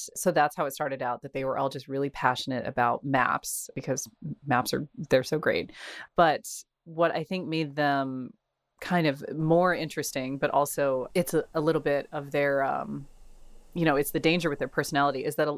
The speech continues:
they are, all three of them are so passionate that they kind of become obsessed. And that it's a really delicate balance between being passionate about something and being obsessed with something. And I think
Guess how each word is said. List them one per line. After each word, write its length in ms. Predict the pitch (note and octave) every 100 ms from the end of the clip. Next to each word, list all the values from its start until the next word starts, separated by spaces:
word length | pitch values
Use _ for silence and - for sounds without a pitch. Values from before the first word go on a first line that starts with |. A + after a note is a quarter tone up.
| D#3
they 180 | E3 D#3+
are, 200 | D3+ C#3
all 180 | - D#3
three 200 | - F3
of 80 | E3
them 180 | D#3 -
are 120 | C#3+
so 500 | - - D3+ C#3+ C3
passionate 440 | - D#3 - C#3+ C#3
that 60 |
they 80 | C3+
kind 200 | - D3
of 60 | C#3
become 360 | - C3+ B2+ C3
obsessed. 580 | - C3+ E3+ G#3+ - - - - - - -
And 480 | D3+ C#3 C3 C3 - _ _ _ _ -
that 580 | D3 D#3 D3 C#3+ C3+ -
it's 140 | F3+
a 60 | F3
really 220 | F#3 F#3+
delicate 380 | F3+ E3 D#3+ E3
balance 320 | D3+ C#3+ C3+
between 400 | - - D3 C3
being 220 | C3+ C3+
passionate 340 | - C3+ - C3+
about 220 | C3+ -
something 300 | C#3 C#3 D3
and 60 | D3
being 200 | C#3 -
obsessed 380 | - - - -
with 100 | -
something. 420 | B2+ - A2 C#3 - - - -
And 400 | E3 D3+ D3 -
I 160 | D3 D3
think 340 | - E3+ D#3+